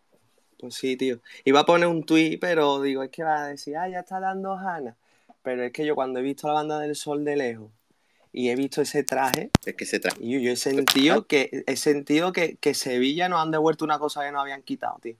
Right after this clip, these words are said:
Speaker 2: Que ese traje coge, coge contrato, ¿eh?
Speaker 1: Coge contrato, vamos. No, que no le hace falta, pero vamos, que, que el traje es una maravilla, tío.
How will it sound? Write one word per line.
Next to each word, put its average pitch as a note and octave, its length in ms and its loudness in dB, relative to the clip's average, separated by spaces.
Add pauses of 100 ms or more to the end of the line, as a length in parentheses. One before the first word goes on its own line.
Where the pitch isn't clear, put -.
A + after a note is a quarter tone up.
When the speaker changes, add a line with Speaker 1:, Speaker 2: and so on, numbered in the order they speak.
(140)
Speaker 2:
Que G#2+ 100 2
ese G#2+ 240 0
traje G#2 340 -2
coge, C3+ 320 -10
coge C#3 220 -4
contrato, A#2+ 480 -8
¿eh? C3 80 -12 (1500)
Speaker 1:
Coge A2 260 0
contrato, G#2+ 540 -4
vamos. A2 360 -6 (180)
No, G#2+ 220 0
que - 80 0
no A2+ 140 4
le A#2+ 60 4
hace B2 200 4
falta, D3+ 360 4
pero A2 200 -4
vamos, G#2+ 260 -6
que, A2+ 120 -12
que - 200 -16
el A2 140 -12
traje G#2+ 300 0
es A2+ 40 0
una B2 220 0
maravilla, A#2 640 -2
tío. D3 140 -18